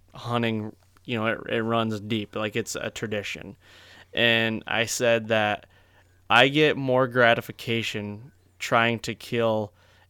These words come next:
a three and a half year old deer here in Michigan, whether the, whatever the size is, than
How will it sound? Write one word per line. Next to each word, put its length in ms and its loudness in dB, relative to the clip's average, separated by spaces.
a 300 2
three 280 -2
and 100 2
a 40 0
half 320 0
year 140 -4
old 200 -2
deer 220 -4
here 180 -4
in 140 -2
Michigan, 400 -4
whether 320 4
the, 140 0
whatever 420 4
the 140 -2
size 440 2
is, 240 -6
than 380 0